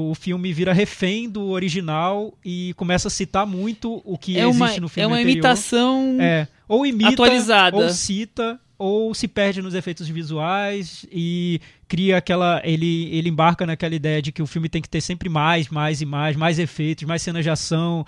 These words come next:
Speaker 2: Concordamos
Speaker 1: mais
Speaker 2: que Paul Feig não
Speaker 1: reviravoltas.
Speaker 2: sabe dirigir filme, cenas
Speaker 1: Não
Speaker 2: de
Speaker 1: sabe
Speaker 2: ação?
Speaker 1: dirigir cenas de ação. Já era, foi, foi
Speaker 2: Fez
Speaker 1: um pro-,
Speaker 2: uma salada.
Speaker 1: foi um problema que eu vi no Espião que Sabia, A Espiã que Sabia de Menos, que é um filme que eu acho muito engraçado, só que eu acho que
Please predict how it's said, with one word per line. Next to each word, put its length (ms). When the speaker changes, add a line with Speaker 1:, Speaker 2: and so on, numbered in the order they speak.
Speaker 2:
Concordamos 500
Speaker 1:
mais 100
Speaker 2:
que 80
Paul 140
Feig 140
não 80
Speaker 1:
reviravoltas. 300
Speaker 2:
sabe 200
dirigir 280
filme, 180
cenas 200
Speaker 1:
Não 80
Speaker 2:
de 60
Speaker 1:
sabe 140
Speaker 2:
ação? 120
Speaker 1:
dirigir 280
cenas 240
de 80
ação. 340
Já 160
era, 320
foi, 220
foi 160
Speaker 2:
Fez 100
Speaker 1:
um 40
pro-, 60
Speaker 2:
uma 100
salada. 800
Speaker 1:
foi 160
um 100
problema 400
que 100
eu 60
vi 100
no 80
Espião 300
que 80
Sabia, 320
A 80
Espiã 260
que 80
Sabia 220
de 100
Menos, 220
que 80
é 20
um 20
filme 140
que 60
eu 40
acho 140
muito 240
engraçado, 400
só 120
que 100
eu 60
acho 180
que 180